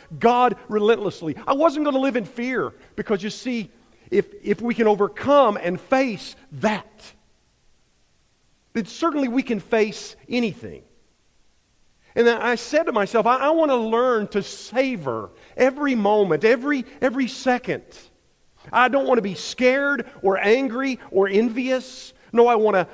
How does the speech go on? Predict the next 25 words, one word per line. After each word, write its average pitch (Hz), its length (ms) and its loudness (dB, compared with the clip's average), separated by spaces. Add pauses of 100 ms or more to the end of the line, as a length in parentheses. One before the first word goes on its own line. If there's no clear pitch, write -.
I - 60 0
wanna 220 180 6
live 214 380 2
life 202 320 0
as 185 180 -8
God 175 460 -2
gives 165 320 -2
it. - 260 -12 (680)
And 190 100 -2
He 190 40 -6
gives 185 280 -4
it 202 100 0
one 226 480 2
day 208 420 0 (120)
at 190 140 -4
a 190 80 2
time, 180 420 -6
because 180 240 -4
life 226 380 0
is, 175 180 -2 (220)
is 180 180 -8
beautiful, 254 540 -4
but 220 160 2
it's - 200 -10 (300)
fragile. 190 580 -12